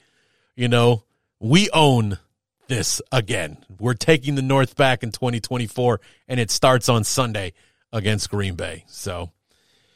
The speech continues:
anyway, guys, that's gonna do it. Uh, let's go ahead and wrap things up with Bear Up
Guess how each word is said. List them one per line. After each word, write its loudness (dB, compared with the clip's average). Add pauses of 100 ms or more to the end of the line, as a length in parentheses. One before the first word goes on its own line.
(380)
anyway, 4
guys, 2
that's 4
gonna 0
do 6
it. 2
Uh, 2
let's 0
go 6
ahead 4
and 2
wrap 2
things 0
up -2
with -4
Bear 2
Up -2